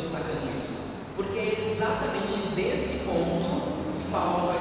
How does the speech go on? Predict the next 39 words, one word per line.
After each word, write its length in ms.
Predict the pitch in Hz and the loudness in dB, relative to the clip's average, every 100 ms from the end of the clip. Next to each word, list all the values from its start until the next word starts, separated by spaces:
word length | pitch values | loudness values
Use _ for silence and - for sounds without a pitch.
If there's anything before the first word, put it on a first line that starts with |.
| 170 | 0
pre-, 320 | 170 175 170 | 0 -2 -2
pregar 260 | 175 - 151 | -2 -2 0
o 60 | |
seu, 160 | - 151 151 | 0 0 0
pegar 220 | 151 - | 0 0
o 60 | |
seu 180 | - - | 0 0
discurso. 800 | - - - - - - - - | -2 -2 -2 -2 -4 -4 -6 -6
Veja, 240 | 180 185 180 | -4 -2 0
ele 280 | - 175 | 0 -2
fica 200 | 175 190 | -2 -2
bravo 400 | - - - - | 0 0 0 0
com 120 | 240 - | 0 0
os 240 | - - | 2 2
ídolos, 380 | - - - - - | 0 -2 -2 -2 -4
porque 160 | - - 147 | -4 -4 -2
Paulo 260 | 151 147 | 0 0
é 100 | - | 0
judeu. 600 | 233 202 165 165 165 170 - - - - | -2 -2 -2 -2 -2 -4 -6 -8 -10 -6
Mas 200 | 156 - | -4 0
Paulo 300 | 220 254 262 | 2 2 2
não 340 | 277 269 269 | 0 0 -2
fica 260 | 254 - - | -2 -2 -2
bravo 640 | 254 - - - - - | 0 0 2 2 2 2
simplesmente 720 | - - - - 160 165 170 | 0 0 0 -2 -2 -2 -4
com, 260 | 196 220 254 | -2 0 0
ju-, 320 | 208 170 - | 0 0 0
com 640 | 175 202 190 175 156 147 147 | 0 0 0 0 -2 -2 -2
os, 520 | - 147 - - 156 | -2 -2 -4 -6 -6
os 80 | 151 | -4
atenienses. 1120 | 156 151 143 139 - - 139 - - - - | -2 -2 -2 -2 -4 -4 -4 -4 -6 -8 -8
Ele 260 | 139 143 143 | -6 -4 -4
fica 140 | 151 | -2
bravo 560 | 135 131 131 131 - 135 | 0 2 2 2 2 2
porque 180 | - | 2
eles 140 | - - | 2 2
cultuam 500 | - - - - - | 0 0 -2 -2 0
os 220 | - - | 0 2
ídolos, 340 | - - - | 0 -2 -2